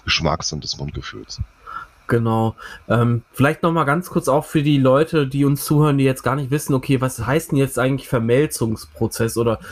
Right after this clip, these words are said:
Speaker 2: wie, wie läuft das so vonstatten? Also der Vermelzungsprozess fängt ja halt immer an mit Getreide und, äh, Getreide, also kann man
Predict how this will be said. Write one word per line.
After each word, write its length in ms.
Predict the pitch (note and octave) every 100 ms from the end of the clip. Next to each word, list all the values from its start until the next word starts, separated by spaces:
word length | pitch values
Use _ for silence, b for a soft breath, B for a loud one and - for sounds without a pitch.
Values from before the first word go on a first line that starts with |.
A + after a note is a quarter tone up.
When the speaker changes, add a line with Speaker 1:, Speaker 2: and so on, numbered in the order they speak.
| B
Speaker 2:
wie, 200 | B2 C3
wie 100 | B2
läuft 280 | B2+ B2+ -
das 120 | A#2+
so 100 | A#2+
vonstatten? 640 | - A#2+ A2+ B2 - A2+ - B B B _
Also 360 | A#2 A#2 A#2+ A#2+
der 260 | A#2+ A#2+
Vermelzungsprozess 960 | - C3 F3 G3 F3+ - E3 E3+ D#3+ - _
fängt 220 | - E3+
ja 120 | D#3
halt 140 | C3+ C3+
immer 180 | D3+ A#2+
an 120 | C3+
mit 180 | C#3 -
Getreide 600 | C3+ - A2+ G#2+ G#2+ E2+
und, 240 | A2 A2
äh, 160 | A2 A2
Getreide, 720 | A2+ - C3 E3 A3 G3+ D#3
also 160 | C3+
kann 160 | D3+ D#3
man 180 | D#3+